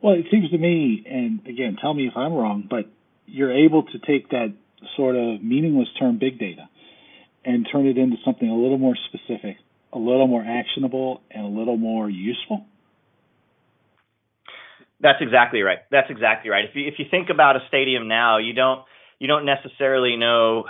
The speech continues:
Speaker 2: who is buying what. Uh, but the more that we digitize it, uh, you know, it's not just Dave walking up to the counter and, and paying cash for, you know, two hot dogs and, and two beers. We now know that Dave bought two beers and two hot dogs. We know when he bought it.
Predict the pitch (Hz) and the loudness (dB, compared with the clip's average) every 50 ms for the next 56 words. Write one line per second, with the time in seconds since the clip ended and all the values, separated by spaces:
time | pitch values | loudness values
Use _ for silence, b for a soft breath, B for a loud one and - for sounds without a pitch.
0 | - - - 139 135 135 131 127 113 110 110 117 113 120 120 113 107 101 101 101 | -12 -4 0 2 4 4 4 4 2 4 4 4 6 6 4 2 0 -2 -2 0
1 | 104 101 95 82 - - - b b b b b b b b b b - 110 110 | 2 2 2 2 -2 -12 -20 b b b b b b b b b b 2 4 4
2 | 110 110 113 110 113 135 131 - 135 127 127 131 135 147 156 156 143 147 135 131 | 6 6 4 4 2 0 0 0 -4 -2 0 2 4 4 4 6 4 4 2 0
3 | 131 113 123 131 127 135 131 - - 113 104 104 104 101 107 104 - _ _ _ | -4 0 0 0 0 0 -6 -4 0 0 2 2 0 -2 -6 -8 -8 _ _ _
4 | _ _ _ _ _ - 113 110 110 110 110 - 117 117 113 110 113 110 - - | _ _ _ _ _ -2 2 4 4 4 4 2 0 -2 0 0 0 0 0 2
5 | 135 131 135 131 131 131 - - 131 123 120 123 110 110 120 120 117 - 123 120 | 2 2 2 2 0 -6 -6 0 2 4 4 4 4 6 4 4 4 4 0 -2
6 | 117 113 - - 113 117 - - 117 113 117 117 110 107 107 107 - 113 110 - | -2 -2 -2 -6 -8 -8 -4 0 0 0 2 2 2 0 0 -2 -6 -10 -8 -2
7 | 120 113 110 107 107 - - 120 117 113 110 110 - - - - _ - 120 113 | 0 0 0 0 -4 -2 2 4 4 6 4 4 0 -4 -10 -14 _ -6 -2 0
8 | 110 107 104 104 101 b b b b b b b b - 113 107 104 104 104 - | 2 2 2 2 -2 b b b b b b b b -4 -2 0 0 0 -2 -4
9 | - 135 123 117 120 113 101 117 110 110 110 98 - 107 104 101 101 - - 110 | -4 -4 2 4 4 4 4 4 4 4 4 0 -2 -10 -10 -10 -10 -10 -10 -12
10 | 104 - - 120 107 92 87 127 143 135 117 107 107 104 - - b b b b | -12 -10 -10 -12 -10 -6 0 2 4 4 4 4 2 -2 -4 -14 b b b b
11 | b b b b - 127 139 131 131 127 131 135 131 127 127 127 127 120 117 117 | b b b b -4 -2 0 2 4 4 6 6 4 4 2 2 2 2 0 0
12 | 113 107 101 98 117 113 113 113 113 101 98 92 127 143 151 139 - - _ - | -2 -4 -4 -2 0 0 0 0 -4 -8 -6 0 4 6 6 6 4 -2 _ -16
13 | - 113 101 90 101 98 95 98 101 98 104 101 98 - - 107 101 95 92 95 | -14 -14 -12 -10 -8 -6 -6 -6 -6 -8 -12 -14 -14 -12 -10 -10 -8 -8 -2 0
14 | 95 87 80 - - 90 95 - - 117 120 113 104 101 101 107 110 113 120 117 | 0 0 0 -2 -6 -6 -6 -6 -6 -6 -4 -2 0 0 0 0 0 0 0 0
15 | 101 104 101 101 104 107 104 - | 2 4 4 6 6 4 2 0